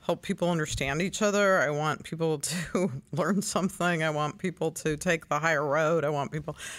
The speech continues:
it's usually all coming from that kind of a place. I want people to feel something. I can't really tell you the takeaway without spoiling it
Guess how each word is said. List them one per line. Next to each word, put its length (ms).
it's 160
usually 440
all 280
coming 380
from 180
that 220
kind 200
of 100
a 60
place. 300
I 40
want 160
people 220
to 60
feel 340
something. 680
I 80
can't 400
really 220
tell 260
you 80
the 120
takeaway 500
without 240
spoiling 500
it 240